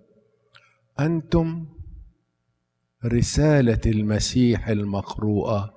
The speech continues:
من جميع الناس، يروا أعمالكم الصالحة ويمجدوا أباكم الذي في السماوات".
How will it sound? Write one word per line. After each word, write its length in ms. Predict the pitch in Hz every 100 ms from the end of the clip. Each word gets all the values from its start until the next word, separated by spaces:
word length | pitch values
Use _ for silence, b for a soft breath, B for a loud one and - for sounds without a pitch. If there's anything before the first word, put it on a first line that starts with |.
| _ _ _ -
من 220 | 101 98
جميع 360 | 92 92 87 87
الناس، 680 | 82 76 78 - - - - - _ _ _ _ _ _ _ _ _ _ _ _ _ _
يروا 460 | 110 113 131 113 98
أعمالكم 800 | 101 98 107 110 104 101 98 95
الصالحة 840 | 92 - 101 95 98 - 92 - - _ _
ويمجدوا 840 | 101 101 98 90 87 98 90 90 98
أباكم 460 | 85 85 - 87
الذي 340 | 85 85 80 82
في 80 | -
السماوات". 640 | - 80 - - -